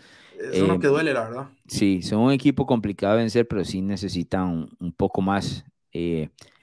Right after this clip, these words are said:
Speaker 2: es diferente la sensación, por ejemplo, que me deja los Jets siete y cinco que la que me deja Washington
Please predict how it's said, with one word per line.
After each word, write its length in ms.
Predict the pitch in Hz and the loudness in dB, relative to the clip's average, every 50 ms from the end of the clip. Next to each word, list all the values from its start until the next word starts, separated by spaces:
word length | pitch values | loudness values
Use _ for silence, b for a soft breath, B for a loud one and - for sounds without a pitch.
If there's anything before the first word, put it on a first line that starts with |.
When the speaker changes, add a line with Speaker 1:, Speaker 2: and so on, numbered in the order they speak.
| b b b b b b | b b b b b b
Speaker 2:
es 140 | - 135 151 | 4 4 4
diferente 500 | 156 196 185 - 175 165 170 175 - 170 | 4 0 2 4 4 4 4 2 2 2
la 100 | 160 160 | 2 2
sensación, 540 | 127 - 127 120 110 117 101 - 123 131 135 | 2 0 -2 -2 -2 -4 -4 -4 -4 -4 -2
por 140 | 131 135 123 | 2 2 2
ejemplo, 240 | 127 127 123 113 - | 4 4 2 2 0
que 100 | - 98 | 2 0
me 120 | 95 92 | 0 0
deja 180 | 98 98 113 123 | 0 2 2 4
los 260 | 123 117 104 95 92 - | 4 4 2 0 -2 0
Jets 320 | - 117 123 131 - - - - - | 2 4 4 4 2 -2 -8 -8 -4
siete 320 | - 127 131 131 135 - 147 | 2 4 4 4 4 2 -2
y 40 | |
cinco 460 | 127 - - 143 135 127 113 113 117 - | -2 -2 -2 0 0 0 2 0 0 0
que 100 | - 104 | 0 -2
la 100 | 98 92 | -2 -2
que 140 | - - | -2 -2
me 160 | 92 87 82 85 | -2 -2 -2 -2
deja 220 | 90 95 101 98 | 0 0 2 2
Washington 760 | 101 95 98 101 101 101 - - 117 107 - 110 104 104 95 | 2 4 4 4 4 4 2 -2 -4 -2 -2 -2 -2 -2 -4